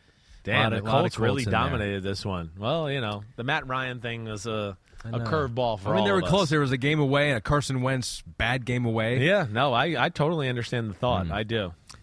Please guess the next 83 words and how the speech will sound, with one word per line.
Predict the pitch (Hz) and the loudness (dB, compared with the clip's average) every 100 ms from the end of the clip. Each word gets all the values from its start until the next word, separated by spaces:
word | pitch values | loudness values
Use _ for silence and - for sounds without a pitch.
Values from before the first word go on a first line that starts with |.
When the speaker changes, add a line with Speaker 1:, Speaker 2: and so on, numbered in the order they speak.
| - | -4
Speaker 2:
Dolphins, | 131 151 147 185 147 | 2 2 2 0 0
thirty-one | - 170 185 175 175 | 2 2 4 2 0
percent | 139 160 151 | 0 2 0
of | 131 110 | 0 -2
the | 113 117 | 0 2
homies | 135 135 139 104 | 2 2 0 0
had | 98 98 | -2 -2
them | 90 117 | -2 -2
in | 117 110 | -2 -2
the | 92 | -2
playoffs, | - 123 160 214 - | 0 0 0 -2 -4
including | 110 - 104 95 87 - - _ - | -6 -2 -2 -4 -6 -12 -20 _ -8
you | 95 101 | -4 -2
and | 92 | -2
me. | 101 185 | 0 0
Speaker 1:
Yeah, | 156 143 170 107 | 0 -2 -2 -8
Speaker 2:
So | - 87 | -10 -4
Speaker 1:
way | 104 | -2
to | 127 | -2
go. | 160 127 | -2 0
I'm | 117 185 233 | 2 2 2
like | 220 135 | -2 0
you. | 165 139 | 0 0
I | |
did | 147 165 | 0 -2
good | 156 | -2
in | 143 | -2
the | 139 | -2
A | 127 123 | -2 -2
F | 113 | -4
C, | - 113 107 | -4 -4 -4
too. | 127 113 | -4 -4
The | 101 110 | -4 -4
N | 117 | -6
F | 101 | -6
C | 110 | -8
is | 98 | -6
not | 98 95 | -6 -6
my | 95 | -8
best. | 87 90 80 - - _ _ | -6 -6 -8 -14 -20 _ _
Speaker 2:
Patriots, | - 165 - 170 | 0 0 0 -2
eleven | 147 131 147 160 | 0 0 0 0
percent | 151 135 147 | -2 0 0
of | 127 | 0
you | 135 | -2
had | 98 120 123 | 0 0 0
them | 135 | 0
in | 135 | -2
the | |
playoffs. | 110 120 127 127 | 0 0 0 -2
So | 262 | -4
that | 302 | -4
was | 247 | -2
lower | 220 240 | 2 2
than | 151 | 2
I | 113 | 0
would | 101 | -2
have | - | -4
thought. | 85 73 | -4 0
Speaker 1:
Yeah. | 156 175 | 0 0
Speaker 2:
They | 123 | -2
were | 233 | -4
a | 190 | 0
playoff | 170 175 | 0 0
team | - 160 | 0 0
last | 147 170 143 175 | 0 0 0 0
year. | 175 | 2
Speaker 1:
Right. | |
Speaker 2:
You | 165 | 2
maybe | 147 139 | 0 -2
believe | 117 123 143 | 0 2 2
in | 123 | 0
Bill | 123 135 | 0 2
Belichick. | 127 135 135 147 143 | 2 0 0 -2 0
Mac | 120 131 | 0 0
Speaker 1:
Yeah. | 143 | 2
Speaker 2:
Jones | 127 131 127 | 2 2 0
get | 135 123 | 0 0
a | |
little | 123 123 | 0 0
bit | 127 | 0
better, | 110 120 139 | 0 0 0
but, | 107 98 | 0 -2